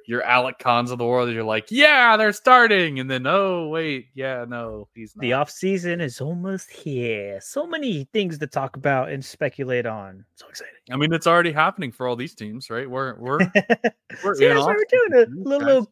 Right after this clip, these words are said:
Speaker 2: little, little quick hits and seeing, seeing where, seeing what, where we're at and the getting's good, because I'm still a firm believer that one of the best times to buy is as soon as they're over,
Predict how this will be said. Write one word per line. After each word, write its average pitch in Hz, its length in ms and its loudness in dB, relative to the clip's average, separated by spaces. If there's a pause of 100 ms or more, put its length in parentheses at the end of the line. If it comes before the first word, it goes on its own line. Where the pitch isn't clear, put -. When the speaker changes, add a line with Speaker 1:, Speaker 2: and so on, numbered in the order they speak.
Speaker 2:
little, 233 280 4
little 220 180 4
quick 196 340 0
hits 196 300 -4
and 151 100 -12
seeing, 190 360 -10
seeing 190 260 -8
where, 185 140 -10 (260)
seeing 285 420 -10
what, 233 160 -2 (200)
where 190 280 2
we're 185 220 -6
at 214 220 0
and 175 100 -18
the 131 60 -12
getting's 160 380 -14
good, 139 360 -10
because 143 300 -10 (100)
I'm 269 160 -8
still 202 240 -4
a 139 40 -6
firm 139 240 -10
believer 117 360 -10
that 127 100 -8
one 147 100 -14
of 147 60 -14
the 139 60 -12
best 143 220 -8
times 143 220 -14
to - 60 -12
buy 156 260 -8
is 143 140 -8
as 104 120 -18
soon - 420 -14
as 175 100 -10
they're 175 240 -4
over, 185 300 -4